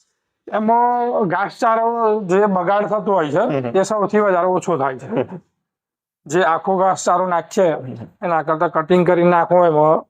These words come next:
Speaker 1: બિલકુલ ઓછો ઘાસચારો બગડે. બીજું, ગાયો એની અંદર બિલકુલ, અ, બગડતું નથી,
Speaker 2: હમ, હમ.
Speaker 1: બિલકુલ પતી જાય છે આખું સરળ.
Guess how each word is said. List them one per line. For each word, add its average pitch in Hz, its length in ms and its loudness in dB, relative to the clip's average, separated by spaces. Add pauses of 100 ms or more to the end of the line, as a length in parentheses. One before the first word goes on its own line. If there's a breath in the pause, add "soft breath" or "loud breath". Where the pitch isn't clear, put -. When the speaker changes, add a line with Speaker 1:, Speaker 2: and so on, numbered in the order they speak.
(640)
Speaker 1:
બિલકુલ 180 500 4 (120)
ઓછો 175 580 4
ઘાસચારો 170 600 0
બગડે. 165 260 2
બીજું, 160 340 0
ગાયો 180 600 0 (500 soft breath)
એની 170 140 2
અંદર 170 340 2
બિલકુલ, 175 580 4 (720)
અ, 185 60 2 (380)
બગડતું 160 460 0
નથી, 180 240 2
Speaker 2:
હમ, 208 160 -6
હમ. 113 100 -10
Speaker 1:
બિલકુલ 170 400 0
પતી 165 260 0
જાય 135 160 0
છે 139 80 -4
આખું 165 340 0
સરળ. 165 400 -2